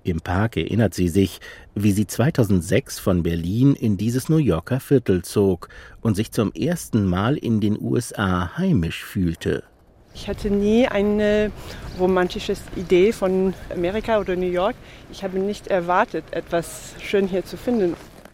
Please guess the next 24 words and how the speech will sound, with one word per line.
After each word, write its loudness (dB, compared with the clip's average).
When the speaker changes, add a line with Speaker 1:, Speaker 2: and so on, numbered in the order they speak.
Speaker 1:
Deshalb 4
hat 4
sie 0
dieses 0
Viertel 6
und 4
diesen -2
Park, 0
in 2
dem 0
sie -6
damals 0
oft -4
mit 2
ihrem -2
kleinen 2
Sohn 2
war, 4
als -2
Ort 0
für 0
unser -2
Gespräch -2
ausgesucht. -4